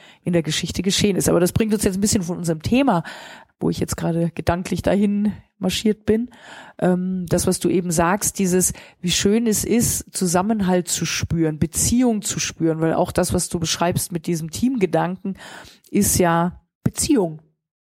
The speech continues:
Also diese Menschen in diesem Team, in dieser Mannschaft haben ja eine Beziehung miteinander.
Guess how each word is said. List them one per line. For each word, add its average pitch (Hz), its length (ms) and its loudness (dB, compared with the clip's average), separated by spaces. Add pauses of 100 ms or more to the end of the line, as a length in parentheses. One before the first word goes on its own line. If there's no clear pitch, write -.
(120)
Also 160 180 -8
diese 180 220 0
Menschen 226 420 2
in 214 100 0
diesem 202 300 0
Team, 233 300 2
in 214 80 2
dieser 185 180 2
Mannschaft 185 560 -2
haben 180 140 0
ja 180 160 4
eine 190 280 2
Beziehung 196 600 0
miteinander. 160 640 -2